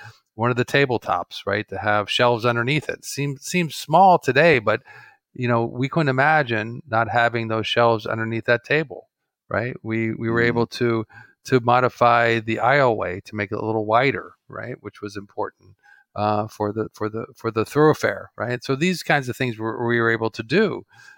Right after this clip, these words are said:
Speaker 1: um, and, you know, we were, no one was able, we wouldn't be able to do that had we not had the fire. So yes, we came back stronger and better, uh, the second time than the first time.
Speaker 2: You, you,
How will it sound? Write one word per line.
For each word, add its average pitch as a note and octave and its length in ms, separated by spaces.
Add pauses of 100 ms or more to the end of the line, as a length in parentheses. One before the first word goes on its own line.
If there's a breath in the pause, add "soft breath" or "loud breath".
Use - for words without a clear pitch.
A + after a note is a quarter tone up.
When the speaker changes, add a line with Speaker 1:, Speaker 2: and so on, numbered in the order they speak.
(180 loud breath)
Speaker 1:
um, A2+ 480
and, A2+ 400
you C3 80
know, A2 120
we A2+ 120
were, A#2 180
no A#2+ 160
one A#2+ 140
was A2 160
able, G#2+ 260 (360)
we C3 100
wouldn't E3 240
be C3+ 140
able B2 240
to G#2+ 100
do B2+ 200
that G3 260
had A#2 220
we A2 80
not G#2 220
had F#2+ 220
the - 80
fire. F2+ 400
So - 120
yes, B2+ 340 (360 loud breath)
we A#2+ 100
came C#3 260
back A2+ 200
stronger C3 440
and G#2+ 100
better, A2+ 360 (580 soft breath)
uh, G#2 260
the G#2+ 140
second A2 360
time G#2+ 260
than G2 100
the F#2+ 60
first - 240
time. - 200 (560)
Speaker 2:
You, G2 320
you, G2 400